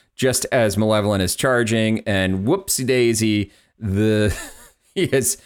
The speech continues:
he has successfully stabbed a killing blow, uh, Malevolent right in the chest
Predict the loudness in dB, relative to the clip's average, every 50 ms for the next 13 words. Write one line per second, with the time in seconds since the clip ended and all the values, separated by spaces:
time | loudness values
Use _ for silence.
0 | -20 -10 _ 0 0 0 2 0 0 -2 -4 -4 -6 -6 -4 -2 -2 -2 -2 0
1 | 0 0 0 -2 -2 0 0 0 0 0 0 0 0 0 2 2 0 0 0 0
2 | -2 -4 -2 -2 -2 0 0 0 0 0 0 0 0 0 0 0 0 -2 -2 -4
3 | -8 -14 -20 -20 _ _ _ _ -4 -2 0 2 2 2 2 2 2 2 2 2
4 | 0 0 0 2 2 2 2 2 0 0 0 0 0 0 -2 0 0 0 0 0
5 | 0 0 -2 -2 -2 -2 -2 0 0 0 -2 -4 -4 -6